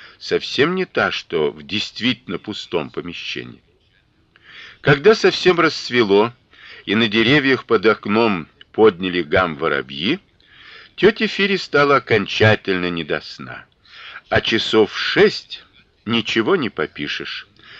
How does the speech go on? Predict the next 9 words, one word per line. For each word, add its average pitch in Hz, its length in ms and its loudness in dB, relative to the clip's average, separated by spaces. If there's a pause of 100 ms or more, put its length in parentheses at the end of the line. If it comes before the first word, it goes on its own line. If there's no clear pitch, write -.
(160)
Пришлось 190 460 4
вставать 104 880 0 (460)
и 110 80 2
отправляться 113 840 4
с - 120 -6
визитом 120 640 -2
в - 60 -14
Софочкины 151 1000 -2
удобства. - 760 -14